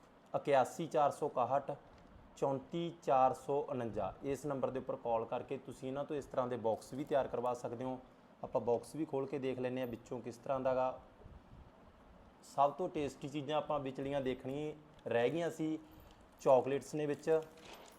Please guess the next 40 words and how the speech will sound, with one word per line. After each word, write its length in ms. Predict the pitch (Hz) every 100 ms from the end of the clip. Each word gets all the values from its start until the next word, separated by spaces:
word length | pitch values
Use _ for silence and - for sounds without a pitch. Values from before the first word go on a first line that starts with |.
| -
ਤੇ 260 | 127 127 127 - -
ਇੱਕ 200 | 151 -
ਹੋਰ 440 | 147 135 139 143 143 - - - - 131
ਜਾਣੀ 220 | 113 131 135
ਕਿ 180 | 143
ਰੱਖੜੀ 480 | 131 123 - 156 165
ਆ 80 | 143
ਜਿਹੜੀ, 280 | 127 156 151 - - - - - - - - - - - - - - - - -
ਦੋ 220 | 117 135
ਰੱਖੜੀਆਂ 380 | 139 - 151 160
ਹੋਰ 240 | 120 120
ਨੇ 120 | 117 113
ਵਿੱਚ। 260 | 107 - 104 - - - - - -
ਸੋ 100 | 143
ਬਹੁਤ 400 | 120 127 185 -
ਸੋਹਣਾ 260 | 160 170
ਸੱਚੀ, 640 | 160 - 135 - 196 185 -
ਮਤਲਬ 520 | 147 139 160 175 147 113
ਜਿੰਨਾ 260 | 143 156
ਆਪਾਂ 300 | 160 165 165 165 - -
ਪਹਿਲਾਂ 260 | 139 147 185
ਦੇਖ 240 | 165 151
ਕੇ 120 | 151
ਸੋਚਿਆ 380 | 151 147 - 147
ਸੀ 180 | - 180 165
ਉਸ 180 | 165 156
ਤੋਂ 220 | - 175
ਵੀ 100 | 165
ਕਿਤੇ 340 | 160 165 165
ਜ਼ਿਆਦਾ 380 | 147 120 120 139
ਸੋਹਣਾ 300 | 127 131 160
ਗਿਫਟ 300 | 131 117 -
ਆ 60 | 147
ਜਿਹੜਾ 180 | 139 151
ਇਹ 120 | 139
ਆਪਾਂ 200 | 127 123
ਨੂੰ 80 | 123
ਦਿੱਤਾ 260 | 139 117
ਗਿਆ 160 | 113 117
ਗਾ। 260 | 127 127